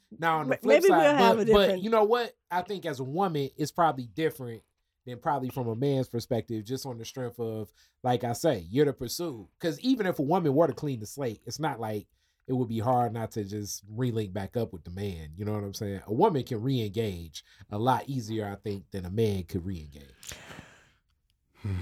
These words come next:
Speaker 3: We did both, yeah, okay.
Speaker 2: Yeah, I, I don't, I'm not
Speaker 3: Well,
Speaker 2: quite
Speaker 3: you
Speaker 2: sure
Speaker 3: know,
Speaker 2: about
Speaker 3: I,
Speaker 2: that.
Speaker 3: I, I agree with that
Speaker 1: I
Speaker 3: to the
Speaker 1: think
Speaker 3: degree.
Speaker 1: so.
Speaker 3: I, I, <laughs> let me
Speaker 1: I
Speaker 3: stop.
Speaker 1: think so.
Speaker 3: Uh, look, I agree with that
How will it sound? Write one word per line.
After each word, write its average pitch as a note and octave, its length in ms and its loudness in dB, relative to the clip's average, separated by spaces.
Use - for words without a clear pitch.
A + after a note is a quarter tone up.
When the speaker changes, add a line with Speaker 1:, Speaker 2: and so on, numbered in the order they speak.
Speaker 3:
We C#3+ 200 8
did A2+ 240 0
both, A2+ 220 2
yeah, G#2+ 180 -2
okay. A#3+ 380 2
Speaker 2:
Yeah, D#4 300 4
I, - 120 0
I F4 40 0
don't, A4+ 280 -4
I'm F4 120 -6
not G3 160 -2
Speaker 3:
Well, - 100 4
Speaker 2:
quite E4 120 2
Speaker 3:
you A3 100 4
Speaker 2:
sure A#3+ 140 6
Speaker 3:
know, C#4 80 8
Speaker 2:
about G3 200 6
Speaker 3:
I, F3+ 80 2
Speaker 2:
that. D#3+ 240 -4
Speaker 3:
I, G#3 100 2
I - 40 6
agree A#3+ 200 0
with G#3+ 140 0
that F#3+ 160 2
Speaker 1:
I G3 40 -2
Speaker 3:
to F#3+ 100 2
the - 0 -
Speaker 1:
think E3+ 140 2
Speaker 3:
degree. F3+ 200 0
Speaker 1:
so. - 60 -16
Speaker 3:
I, - 60 8
I, F#3+ 120 4
<laughs> A#2 200 -4
let B2 180 2
me D#3 60 6
Speaker 1:
I - 20 4
Speaker 3:
stop. - 140 4
Speaker 1:
think - 180 4
so. - 200 2
Speaker 3:
Uh, - 60 8
look, E3+ 260 8
I A3+ 220 10
agree A3+ 260 4
with G3+ 180 2
that F3 280 4